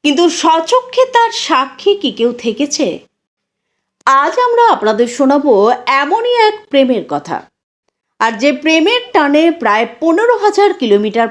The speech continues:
পথ পাড়ি দিয়ে সুদূর ব্রাজিল থেকে নবদ্বীপে প্রেমিকের বাড়িতে এসে হাজির ব্রাজিলের প্রেমিকা। কি ভাবছেন, এও আবার হয় নাকি? হ্যাঁ, এমনটাই ঘটেছে নদিয়ার নবদ্বীপ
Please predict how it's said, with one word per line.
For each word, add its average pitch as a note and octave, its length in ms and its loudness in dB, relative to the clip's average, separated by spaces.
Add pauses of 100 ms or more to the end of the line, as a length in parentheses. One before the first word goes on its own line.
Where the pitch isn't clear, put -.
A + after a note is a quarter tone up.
পথ F3 360 0 (180)
পাড়ি C#4 380 0
দিয়ে A4 260 4
সুদূর F4 540 2
ব্রাজিল A3 460 -2
থেকে C#4 320 0
নবদ্বীপে G4+ 760 2
প্রেমিকের D#4+ 580 -2
বাড়িতে F3 380 -2
এসে F#3+ 240 -6
হাজির A3+ 420 -2 (600)
ব্রাজিলের A#3+ 520 0
প্রেমিকা। D3 520 -4 (420)
কি A#3 100 -4
ভাবছেন, A3 540 -4 (580)
এও C4 280 4
আবার A4 300 2
হয় D4 220 0
নাকি? D#4 420 -2 (360)
হ্যাঁ, F#3 320 -4 (460)
এমনটাই G#4+ 680 2
ঘটেছে C#4 460 2
নদিয়ার A#3 460 2
নবদ্বীপ D4 540 0